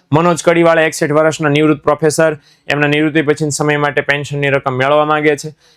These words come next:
અને એના વતી અનુરૂપ પેન્શન વીમા પોલિસીની માહિતી મેળવવા એલ આઈ સી of ઇન્ડિયા જામનગર વતી પત્ર લખવાનો છે. એટલે ઈ પેન્શનની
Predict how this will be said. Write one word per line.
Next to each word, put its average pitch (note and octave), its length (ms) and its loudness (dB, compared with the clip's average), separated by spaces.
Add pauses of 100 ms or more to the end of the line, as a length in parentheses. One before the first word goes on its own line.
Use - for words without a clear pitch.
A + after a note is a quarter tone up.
(120)
અને C3 140 0
એના C#3+ 160 0
વતી C#3+ 200 0
અનુરૂપ D3+ 340 2
પેન્શન C#3+ 380 -4
વીમા C3+ 220 0
પોલિસીની C3+ 480 -2
માહિતી B2+ 360 -2
મેળવવા B2+ 260 2
એલ B2 100 2
આઈ B2 80 2
સી A#2+ 100 -2
of A#2+ 160 -2
ઇન્ડિયા C3+ 200 0
જામનગર A#2+ 380 -2
વતી A2 200 -2
પત્ર A2 320 -2
લખવાનો G2 400 -4
છે. - 400 -20 (120)
એટલે D#3+ 180 0
ઈ F3+ 100 2
પેન્શનની G3+ 1040 0